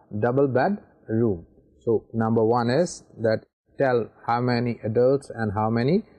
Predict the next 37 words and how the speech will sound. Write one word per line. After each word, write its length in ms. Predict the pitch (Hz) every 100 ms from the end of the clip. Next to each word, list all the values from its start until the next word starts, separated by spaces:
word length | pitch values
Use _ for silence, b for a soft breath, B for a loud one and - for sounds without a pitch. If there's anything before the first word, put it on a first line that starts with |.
| b _
children 480 | - 123 101 104 98 -
are 120 | 104 107
going 260 | 107 110
to 120 | 104
stay 340 | 117 - 113 - -
in 100 | 104
the 120 | 98
hotel. 380 | 95 107 104 95 - b b b b 120
Number 320 | 131 151 156
two 260 | - 143
is 360 | 127 135 135 - _ _ -
number 480 | 120 123 131 131 127
of 140 | 107 -
rooms. 380 | 101 92 - 98 _ _ _ _
Sometime 480 | 117 120 120 131 127
you 120 | 120
want 320 | 113 110 107
one 240 | 107 117 127
room, 260 | 131 139 131
sometime 540 | - 104 110 117 120
you 140 | 117
are, 180 | 113 107
if 80 | 113 -
you 60 | 110
are 80 |
more 340 | 104 113 135 147 -
people, 560 | 135 135 143 147 - - - 104
you 140 | 110 120
need 300 | 120 120 117 -
more 300 | 117 135 120
rooms. 360 | 98 92 92 -
So 240 | 120 113 -
number 440 | 113 117 123 127 123
of 120 | 110 -
room, 240 | 107 98 101
one, 240 | 117 113
two, 260 | 123 156